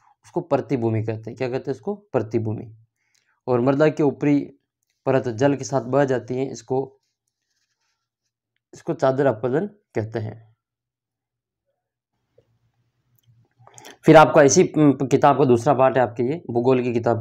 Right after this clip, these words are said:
का, अ, दूसरा पार्ट है वन एवं वन्य जीव संसाधन, चार नंबर का पार्ट है। इसमें से आपके टोटल तीन प्रश्न होंगे, जिसमें से दो प्रश्न अबसद और रिक्त स्थान का होगा। तो इसका पहला ही प्रश्न है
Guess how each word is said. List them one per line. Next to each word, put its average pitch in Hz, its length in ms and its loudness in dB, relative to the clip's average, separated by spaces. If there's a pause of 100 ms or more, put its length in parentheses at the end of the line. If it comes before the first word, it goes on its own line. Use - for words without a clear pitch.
का, - 340 -10 (380)
अ, 123 140 2
दूसरा 127 260 2
पार्ट 139 260 2
है 147 60 2
वन 135 420 4
एवं 127 200 0
वन्य 120 200 4
जीव 117 140 2
संसाधन, 117 500 -2
चार 127 340 2
नंबर 110 200 2
का 107 100 -2
पार्ट 110 320 -4
है। 107 220 -16 (420)
इसमें 180 220 2
से 185 120 2
आपके 147 260 4
टोटल 139 260 -2
तीन 139 260 0
प्रश्न 156 240 -2
होंगे, 131 240 0 (720)
जिसमें 135 300 2
से 147 120 2
दो 139 160 6
प्रश्न 156 340 0
अबसद 139 500 0
और 135 320 0
रिक्त 131 200 0
स्थान 113 260 2
का 110 80 0
होगा। 104 380 -6 (520)
तो 123 60 4
इसका 117 180 2
पहला 139 220 4
ही 170 60 4
प्रश्न 165 300 -2
है 190 140 -6